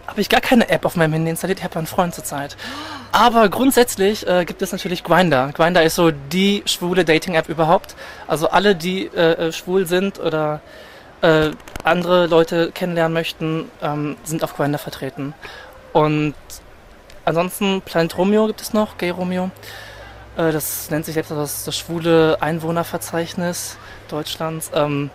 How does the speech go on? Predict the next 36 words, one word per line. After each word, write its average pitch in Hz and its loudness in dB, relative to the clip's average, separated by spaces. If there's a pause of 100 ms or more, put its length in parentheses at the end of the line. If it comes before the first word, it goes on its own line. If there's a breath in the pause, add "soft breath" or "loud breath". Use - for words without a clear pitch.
(680 loud breath)
ist 165 -2
aber 196 2
auch 190 4
so - 0
ein 185 4
bisschen 202 0
in 202 4
die 180 2
Jahre 147 2
gekommen. 135 2
Ich 135 -2
glaub, - 2
Grindr 180 6
ist 175 2
da 180 4
schon 175 -2
ein 165 -2
bisschen 175 -2
moderner, 156 4
ein 151 0
bisschen 151 -6
aktueller 143 0
und, 135 -4
äh, 151 -2
da 139 -2
findet 151 -6
man 143 -4
einfach 143 -6
jeden, 139 -2
der 135 -2
in 143 -6
seinem 131 -4
Umkreis, - -6 (460 loud breath)
äh, 139 -10
schwul 131 -10
ist. - -12